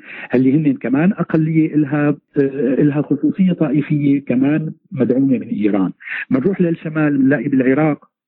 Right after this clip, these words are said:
ال-، ال-، ال-، السلطة الحقيقية بإيد ميليشيات شيعية مرتبطة بإيران. نيجي لسوريا بنلاقي دعم لنظام، آه،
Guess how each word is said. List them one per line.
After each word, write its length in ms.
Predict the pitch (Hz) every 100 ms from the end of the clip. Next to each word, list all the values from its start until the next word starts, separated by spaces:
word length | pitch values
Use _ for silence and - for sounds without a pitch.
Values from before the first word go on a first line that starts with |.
| -
ال-، 600 | 143 127 127 127 127 135
ال-، 380 | 131 123 131 127
ال-، 320 | 127 127 131 - - -
السلطة 600 | 139 127 123 - 208 -
الحقيقية 720 | 123 135 143 165 170 160 151
بإيد 340 | 139 160 160 135
ميليشيات 720 | 135 123 127 - 139 139 147 _ _ _ _ _ - -
شيعية 540 | 135 131 127 147 139 135
مرتبطة 480 | 120 - 131 131
بإيران. 540 | 117 117 110 107 98 90 _ - -
نيجي 340 | 139 170 170
لسوريا 460 | 156 - 165 151 139
بنلاقي 500 | 131 131 143 170 139
دعم 480 | 123 147 143 147 147 - _ _ _ -
لنظام، 720 | 127 127 127 143 147 147 151 - 151
آه، 1200 | 120 123 120 120 131 123 123 104 123 123 131